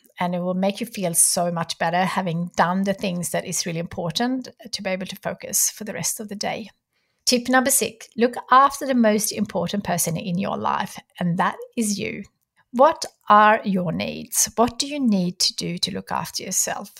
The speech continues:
What self-care rituals do you need to have? Looking after ourselves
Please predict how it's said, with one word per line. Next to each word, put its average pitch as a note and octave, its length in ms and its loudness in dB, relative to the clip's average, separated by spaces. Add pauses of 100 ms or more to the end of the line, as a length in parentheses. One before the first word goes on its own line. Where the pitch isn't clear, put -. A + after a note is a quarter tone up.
(100)
What B3 300 -4
self-care - 880 0
rituals - 480 -6
do - 120 -4
you F3 60 -6
need F#3 200 -8
to - 60 -4
have? - 380 -6 (640)
Looking A#3+ 300 6
after G3+ 240 4
ourselves F#3+ 480 4